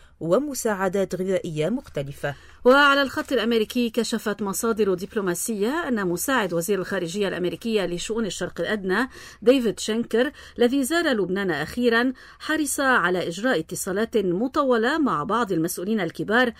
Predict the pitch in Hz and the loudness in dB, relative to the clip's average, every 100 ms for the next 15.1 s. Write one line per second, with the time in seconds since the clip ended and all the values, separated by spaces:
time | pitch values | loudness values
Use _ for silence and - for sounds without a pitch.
0 | - - 220 240 214 233 - 311 269 247 | -16 -2 0 2 0 -4 -4 -2 0 0
1 | 240 294 254 233 170 180 269 - - - | -2 -2 0 2 2 0 0 -6 -20 -4
2 | 302 269 294 339 320 262 - 180 240 247 | -2 -2 -2 -2 0 -2 -2 -2 -2 0
3 | 220 202 170 160 185 254 233 165 151 156 | -2 -2 -2 0 0 0 0 -2 -4 -8
4 | 180 185 160 - - - - 269 302 320 | -6 -4 -4 -6 -18 -20 0 2 4 4
5 | 339 320 247 202 175 196 190 262 285 - | 2 2 2 2 0 0 0 0 0 0
6 | 269 240 208 175 - 170 170 180 226 240 | -2 -2 -2 -4 -4 -4 -2 0 0 -2
7 | 208 180 262 262 269 240 185 165 220 247 | -2 -2 -4 -4 -2 0 0 0 0 0
8 | 214 220 202 170 151 - - - - - | 2 0 0 -2 -4 -12 -20 -20 -20 -14
9 | - 262 359 370 339 320 - 233 196 185 | 0 4 4 2 -2 -4 0 0 2 0
10 | 233 - 202 - 190 226 240 196 185 185 | 0 0 -2 -2 0 0 2 -2 0 0
11 | 214 180 165 185 - 180 185 247 311 294 | 0 -2 -2 -6 -6 -4 0 2 2 2
12 | 294 226 - 320 294 170 - 196 196 190 | -2 -2 -2 0 0 -2 -4 -6 -4 -2
13 | 165 170 - 208 269 - 175 156 165 233 | -2 -4 -4 -2 -2 -4 -4 -4 -2 0
14 | 240 185 160 - 220 233 - - 185 240 | 0 0 -4 -4 -2 -2 -2 -8 -2 0
15 | 285 | 0